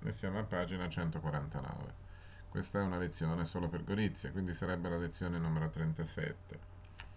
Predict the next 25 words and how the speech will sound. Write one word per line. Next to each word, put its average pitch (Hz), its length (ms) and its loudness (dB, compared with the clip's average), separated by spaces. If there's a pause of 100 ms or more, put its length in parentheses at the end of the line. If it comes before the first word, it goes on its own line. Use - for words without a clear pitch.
(2000)
Ecco, 104 220 6
ho 98 40 4
deciso 110 300 4
di 107 80 8
fare 104 220 4
una 98 140 4
piccola 101 380 2
modifica 95 520 2
rispetto 90 500 0
al 110 160 2
testo, 104 420 2
in 101 80 0
quanto 101 300 0
che 101 100 0
in 101 100 0
questa 101 260 0
prima 110 320 0
ora 107 160 4
vorrei 95 320 0
a-, 95 180 0 (680)
analizzare 107 540 4
semplicemente 101 680 2
le 95 80 2
questioni 95 480 2
definitorie, 82 880 2